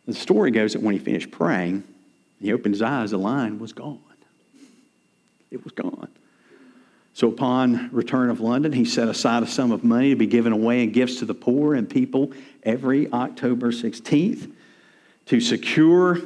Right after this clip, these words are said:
that a sermon should be preached to tell the generations to come of how God heard his prayer and delivered him from the mouth of the lion.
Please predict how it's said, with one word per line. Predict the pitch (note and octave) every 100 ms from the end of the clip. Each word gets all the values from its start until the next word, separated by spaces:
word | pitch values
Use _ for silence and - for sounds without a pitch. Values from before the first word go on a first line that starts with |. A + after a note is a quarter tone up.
| -
that | A2+ A2+ A2+ A#2
a | A2+ A2
sermon | - D#3+ E3 D#3 D#3+
should | D#3+ D3 G#2+
be | G#2+
preached | - D3 D#3 - - -
to |
tell | - - B2+ D3 D#3
the | A2
generations | G2+ C3 C3 B2+ C3 A#2+
to | -
come | - B2+ D#3
of | D3
how | G#2+
God | G2 G#2+ A#2+ A#2+
heard | B2 A#2
his | G2+
prayer | - C3 C#3 C#3+ C#3+ - - _
and | F#2+ F#2+
delivered | G2 A2+ C3+ C#3+
him | - C#3 A#2+ A#2
from | A#2 G#2+
the | G#2+
mouth | G2 F#2 F2+ -
of |
the | G2
lion. | F#2+ D#2+ C#2